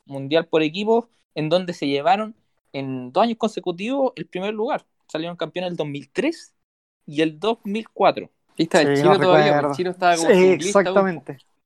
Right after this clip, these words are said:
Speaker 1: Pe-, eh,
Speaker 3: Exactamente.
Speaker 1: pero exactamente, Gonzalo, el dos mil tres, eh, él, eh, participó, claro, González, Río y Masú, y ya para el dos mil cuatro, el, la presea se lo llevaron Masú, bueno, González Masú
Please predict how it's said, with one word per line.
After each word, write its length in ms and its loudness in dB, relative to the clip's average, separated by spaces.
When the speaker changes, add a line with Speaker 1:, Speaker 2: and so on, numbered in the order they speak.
Speaker 1:
Pe-, 140 -2
eh, 40 2
Speaker 3:
Exactamente. 680 -2
Speaker 1:
pero 260 -20
exactamente, 1040 -4
Gonzalo, 380 -6
el 60 -8
dos 120 -10
mil 180 -10
tres, 300 -4
eh, 1000 -6
él, 220 -8
eh, 120 -10
participó, 460 -8
claro, 220 -2
González, 480 -6
Río 280 -4
y 40 -2
Masú, 400 -4
y 240 -4
ya 160 0
para 180 -4
el 60 -14
dos 100 -14
mil 180 -18
cuatro, 600 -6
el, 720 -8
la 160 0
presea 240 -8
se 100 -6
lo 60 -4
llevaron 380 -2
Masú, 720 -8
bueno, 260 -10
González 340 -4
Masú 400 -8